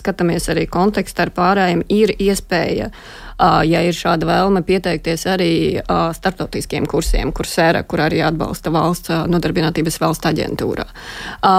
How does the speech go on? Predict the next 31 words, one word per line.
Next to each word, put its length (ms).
mūsu, 400
ā, 560
pi-, 160
mūsu 400
piedāvājums, 880
kas 240
ir 80
profesionālajā 1040
izglītība 720
un 240
arī, 400
ā, 480
privāto 560
piedāvājums, 720
protams, 400
ir 160
vērsts 480
uz, 240
ā, 80
mūsu 320
darba 320
tirgus 320
vajadzībām, 600
un, 240
ā, 120
un, 160
ā, 160
viņš 240
ir 160
arī 280
saskaņots 880